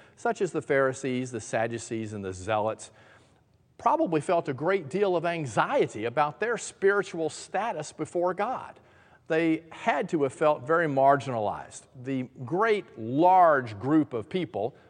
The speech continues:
weren't the Pharisees or the Sadducees in Jesus' time. They were the people of the land, the great masses of people who really just kind of wondered, "How can I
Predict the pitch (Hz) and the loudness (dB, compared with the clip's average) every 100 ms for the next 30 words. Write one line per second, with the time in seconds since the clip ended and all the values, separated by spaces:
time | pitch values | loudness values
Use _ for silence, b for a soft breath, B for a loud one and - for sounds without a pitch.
0 | B 165 247 - 160 156 135 127 143 120 | B 0 2 0 -2 2 2 0 -4 -2
1 | 123 113 - 180 196 - 113 110 113 101 | -2 -2 0 0 -2 -4 -6 -6 -8 -8
2 | 104 104 - - 113 120 147 147 143 139 | -8 -10 -14 -12 -8 -6 -4 0 2 2
3 | 131 127 B B - 196 190 156 139 127 | 0 -6 B B -10 -6 -4 -2 0 0
4 | 123 123 120 104 85 87 107 104 127 131 | 0 -2 -4 -6 -8 -10 -10 -6 -2 -2
5 | 107 110 117 120 - 95 104 - 135 - | -4 -6 -4 -4 -6 -10 -10 -8 -8 -6
6 | 104 b b b b 175 160 196 233 175 | -8 b b b b -2 4 6 6 2
7 | 170 185 170 156 208 170 156 - - 165 | -2 -4 -2 2 2 0 -4 -8 -4 -2
8 | 175 - 160 175 147 90 | 0 -2 -2 -2 -2 -4